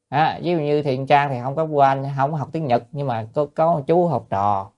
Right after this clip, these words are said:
có cậu học trò á, cô, cậu qua Nhật, cậu nói là, "Thầy ơi, chữ thủy này nè, chữ thủy này á, thầy đọc là thủy, mình đọc là thủy." À, hình như tiếng, tiếng, tiếng Trung là水đúng không?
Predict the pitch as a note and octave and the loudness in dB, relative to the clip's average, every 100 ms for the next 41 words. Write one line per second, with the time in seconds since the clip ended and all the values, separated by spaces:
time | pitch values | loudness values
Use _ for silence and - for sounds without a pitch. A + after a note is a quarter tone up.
0 | _ - C#3 A#2 A#2 A2+ A2+ G#2+ G2+ A2+ | _ -8 -2 0 0 -2 -2 0 0 0
1 | C3+ C3+ C3+ C3+ - _ B2 A#2+ C3 B2 | 0 2 0 -2 -10 _ 0 2 4 2
2 | A#2 A2+ _ A#2 C3 D3+ D3 A2 - _ | 0 -6 _ -4 2 4 2 0 -12 _
3 | _ A2+ G#2+ A#2+ A#2+ D3 C3 A2 E3+ D#3+ | _ -2 2 0 0 -2 2 4 4 2
4 | G#2 G#2 A2 _ _ _ _ - C#3 C3+ | 0 -4 -8 _ _ _ _ -4 -2 4
5 | A#2+ E3 B2 A2 A2+ C#3 - B2 G#2+ A2 | 4 4 2 2 0 -2 -2 -2 2 4
6 | A2+ A2+ A2+ B2+ E3+ G#3+ - B2+ A#2 A2+ | 2 0 2 4 4 2 -4 -2 2 4
7 | A2 A2 B2 F#3 - _ _ _ _ _ | 2 2 4 4 2 _ _ _ _ _
8 | - B2+ D3+ - _ _ _ - A#2+ B2+ | -6 0 0 0 _ _ _ -8 -4 -2
9 | C3+ D3+ C#3+ - C#3+ E3 D#3 D3 C3+ A#2 | -2 -2 -4 -4 -4 -2 2 2 4 -2
10 | - A2+ A2 F3 F#3+ F3 C3 | 0 2 4 4 4 4 4